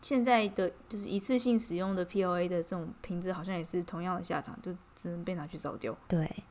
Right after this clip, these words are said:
Speaker 2: 然后再来就是比较纸袋啦。纸袋很有趣的是，它有分成漂白类跟没有漂白的。没有漂白就是我们一般看到咖啡色的那种纸袋嘛，那漂白就是其他有时候比较高档的，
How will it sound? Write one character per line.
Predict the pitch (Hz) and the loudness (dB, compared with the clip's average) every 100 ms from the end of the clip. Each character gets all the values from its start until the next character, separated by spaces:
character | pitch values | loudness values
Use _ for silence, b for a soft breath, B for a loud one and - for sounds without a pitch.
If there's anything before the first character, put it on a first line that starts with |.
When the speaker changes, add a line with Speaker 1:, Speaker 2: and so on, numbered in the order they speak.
| - b b b - | -20 b b b 0
Speaker 2:
然 | 175 185 | 2 2
后 | 214 233 220 208 190 180 | 4 6 6 6 6 6
再 | 180 214 | 6 6
来 | 196 | 8
就 | 190 | 6
是 | 185 | 4
比 | 175 | 2
较 | 160 180 | 4 4
纸 | 175 - | 2 -2
袋 | - 175 165 | 2 4 4
啦。 | 160 165 | 2 -2
纸 | - | -2
袋 | 180 214 | 4 6
很 | 190 | 6
有 | 175 | 4
趣 | 165 - | 2 4
的 | 175 | 4
是， | 180 | 4
它 | 185 | 4
有 | 165 | 4
分 | 165 180 | 4 2
成 | 175 165 160 | 4 2 4
漂 | - 143 | 4 4
白 | - 156 | 4 4
类 | 170 170 | 4 4
跟 | 165 165 | 2 2
没 | 160 | 2
有 | 160 | 6
漂 | - - | 6 6
白 | - - | -2 -4
的。 | - - B B - | -6 -8 B B 4
没 | 208 | 6
有 | |
漂 | 208 165 | 8 8
白 | 165 160 | 6 4
就 | 180 | 4
是 | 185 | 4
我 | 165 | 2
们 | 160 | 2
一 | |
般 | 165 165 | 2 2
看 | 165 160 | 2 0
到 | 160 160 | 0 0
咖 | - | -2
啡 | 165 175 | 0 0
色 | - 165 | 2 0
的 | |
那 | 156 | 0
种 | 160 - 185 | -2 -4 -6
纸 | - 190 | -6 -2
袋 | - 190 | -2 -2
嘛， | 190 | -2
那 | 175 170 | -2 4
漂 | - 160 | 4 4
白 | - - | 0 0
就 | 156 | -2
是 | - - - - - - | -2 -4 -6 -18 -20 -12
其 | - 165 | -4 0
他 | 170 | 2
有 | 156 | 0
时 | - 160 | 0 0
候 | 156 - | 0 -2
比 | - | 0
较 | 175 | 2
高 | 175 165 | 6 4
档 | - - 185 - | 4 -2 -6 -12
的， | - | -6